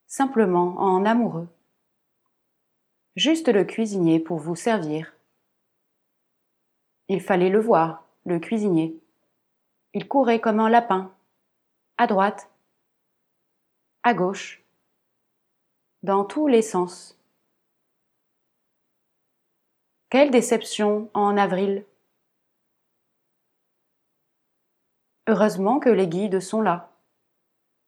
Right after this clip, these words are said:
Ils sont bien, les guides. Il faudrait leur dire, à tous les guides.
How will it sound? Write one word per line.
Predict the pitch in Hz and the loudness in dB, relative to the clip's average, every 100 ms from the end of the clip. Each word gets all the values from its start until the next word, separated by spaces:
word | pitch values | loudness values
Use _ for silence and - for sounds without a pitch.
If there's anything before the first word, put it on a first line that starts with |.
| _ - | _ -10
Ils | 185 | -8
sont | - 185 | -4 -2
bien, | 170 254 339 | 0 2 4
les | 208 | 2
guides. | 156 170 170 175 _ _ _ _ _ _ _ _ _ _ _ _ _ _ _ - | 0 -2 -4 -8 _ _ _ _ _ _ _ _ _ _ _ _ _ _ _ -10
Il | 196 | -8
faudrait | - 185 185 | -4 0 2
leur | 185 175 | 4 2
dire, | 170 285 214 - - _ _ _ _ _ _ _ _ _ - | 2 0 -2 -4 -16 _ _ _ _ _ _ _ _ _ -2
à | 190 | -2
tous | - 294 | 0 0
les | 214 | 0
guides. | 190 185 190 | -2 -6 -10